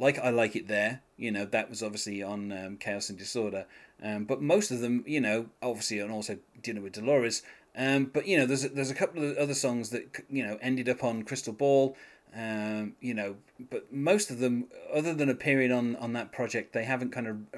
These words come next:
reappeared anywhere else. And Soul Sanctuary is the only song from that project to find its way, uh, you know, onto Emancipation. So I think it's interesting that that's the song that Prince picked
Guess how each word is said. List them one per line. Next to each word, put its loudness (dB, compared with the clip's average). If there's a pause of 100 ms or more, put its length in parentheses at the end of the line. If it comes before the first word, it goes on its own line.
(140)
reappeared 0
anywhere 0
else. -4
And -8
Soul 0
Sanctuary -2
is -6
the -4
only 0
song -2
from -4
that -6
project -6 (420)
to -10
find -2
its -6
way, -4 (440)
uh, -8
you -6
know, -8
onto -6
Emancipation. -6
So -6
I -10
think -10
it's -4
interesting -2
that -4 (160)
that's -4
the -6
song -2
that -8
Prince -6
picked -8